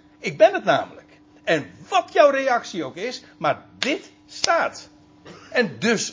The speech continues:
dit gaat ook vervuld worden." Maar op het moment dat je daar een prijskaartje aan hangt, dan heb je het goedkoop gemaakt.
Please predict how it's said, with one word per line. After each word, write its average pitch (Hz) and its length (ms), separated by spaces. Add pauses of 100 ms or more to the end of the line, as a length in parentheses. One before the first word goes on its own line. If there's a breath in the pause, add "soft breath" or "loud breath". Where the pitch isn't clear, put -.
(100)
dit 135 180
gaat 151 240
ook 180 220
vervuld 226 420
worden." 107 320 (920 loud breath)
Maar 269 320
op 254 140
het 226 100
moment 220 500
dat 196 180
je 180 100
daar 147 300 (220)
een 139 280
prijskaartje 247 720
aan 101 240
hangt, 139 460 (720)
dan 370 120
heb 247 140
je 147 100
het 131 120
goedkoop 143 460
gemaakt. 233 440